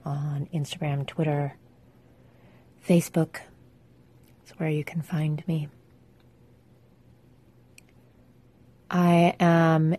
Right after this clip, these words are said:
a heart-based thought leader, entrepreneur, blogger, alternative therapies, healthcare practitioner, life coach,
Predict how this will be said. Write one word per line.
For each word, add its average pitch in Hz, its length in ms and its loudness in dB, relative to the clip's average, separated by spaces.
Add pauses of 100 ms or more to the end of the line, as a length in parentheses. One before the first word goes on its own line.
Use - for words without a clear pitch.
(200)
a 147 720 -2 (240)
heart-based - 1040 -6 (420)
thought - 280 -6
leader, 185 400 -2 (100)
entrepreneur, 160 840 -2
blogger, 160 580 -4 (1200)
alternative 156 640 -2
therapies, 151 840 -4 (1500)
healthcare 185 400 4
practitioner, 185 960 2
life 175 220 4
coach, - 720 -2